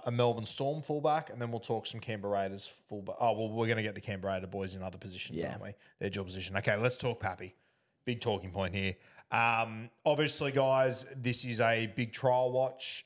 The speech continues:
Speaker 1: Uh, we need to keep an eye on how he's moving there.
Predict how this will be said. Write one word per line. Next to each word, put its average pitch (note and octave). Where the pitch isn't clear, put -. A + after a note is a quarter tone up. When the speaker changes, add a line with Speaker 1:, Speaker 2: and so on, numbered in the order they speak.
Speaker 1:
Uh, A2+
we A2
need A2
to G#2
keep G#2+
an A2
eye A2
on A2
how G#2+
he's G#2
moving A2+
there. A2+